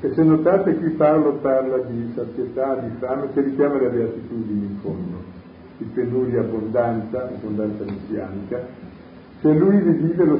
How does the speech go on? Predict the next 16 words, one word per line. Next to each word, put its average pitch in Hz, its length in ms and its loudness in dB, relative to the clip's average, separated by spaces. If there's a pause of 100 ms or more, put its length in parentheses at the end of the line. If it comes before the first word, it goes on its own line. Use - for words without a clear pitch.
spirito 160 340 2
delle 139 200 4
beatitudini 147 800 2
nei 123 220 -2
due 127 220 4
sensi 135 320 -2
opposti. - 680 -4 (3250)
Perché? 107 520 2
Perché - 420 -2
tutto 240 320 2
posso 180 500 0
in 190 180 0
colui 151 300 0
che 139 80 0
mi 127 120 -4
dà 120 160 -2